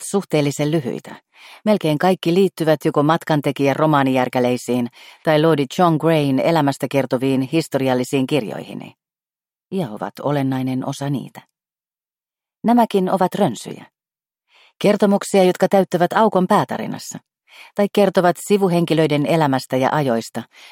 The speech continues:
mutta liittyvät jo olemassa oleviin teoksiin. Novelliantologiahan on kokoelma, jossa on monen kirjoittajan tarinoita.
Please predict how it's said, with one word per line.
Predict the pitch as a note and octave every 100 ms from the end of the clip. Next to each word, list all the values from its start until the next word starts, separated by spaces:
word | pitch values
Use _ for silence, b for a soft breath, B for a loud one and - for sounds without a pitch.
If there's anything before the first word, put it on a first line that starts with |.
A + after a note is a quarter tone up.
| B
mutta | F#3+ F3+
liittyvät | G#3+ F3 - C#3 -
jo | D#3+ F#3
olemassa | F#3+ G3 E3+ D#3 -
oleviin | D3+ D3+ D3+ D3
teoksiin. | C3 - - - - - _ _ _ _ _ _ _ _ _ _ _ _ _ _ _
Novelliantologiahan | E3+ B3 A#3+ F#3 F#3 G3 F3 D#3 C#3+ D3+ D3 C#3+ C#3
on | D3+ C#3+
kokoelma, | G3 - F3 D3+ D3
jossa | D3+ C#3+ D3+
on | C#3+
monen | D#3+ G#3 F3+
kirjoittajan | D#3 E3+ C#3+ C#3 - C#3 C3+
tarinoita. | C#3 G#2+ E2+ D#2 D2